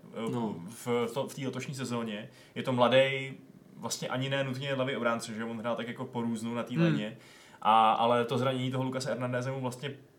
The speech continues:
Speaker 1: hodně pomohlo v tom, že se najednou v té se-, sestavě octnul.
Speaker 2: No a hlavně
Speaker 1: A
Speaker 2: vystrnadil Alabu z jeho postu, že jo? Což
Speaker 1: Jasně,
Speaker 2: jako
Speaker 1: no,
Speaker 2: samo
Speaker 1: ale tak
Speaker 2: o sobě
Speaker 1: s tím
Speaker 2: jako
Speaker 1: zároveň musíš,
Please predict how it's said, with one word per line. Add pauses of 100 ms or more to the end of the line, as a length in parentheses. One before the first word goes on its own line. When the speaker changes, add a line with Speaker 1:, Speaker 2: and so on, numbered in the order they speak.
(160)
Speaker 1:
hodně
pomohlo
v
tom,
že
se
najednou
v
té
se-,
sestavě
octnul. (140)
Speaker 2:
No
a
hlavně
Speaker 1:
A
Speaker 2:
vystrnadil
Alabu (120)
z
jeho
postu,
že
jo? (300)
Což
Speaker 1:
Jasně,
Speaker 2:
jako
Speaker 1:
no,
Speaker 2:
samo
Speaker 1:
ale
tak
Speaker 2:
o
sobě
Speaker 1:
s
tím
Speaker 2:
jako
Speaker 1:
zároveň
musíš,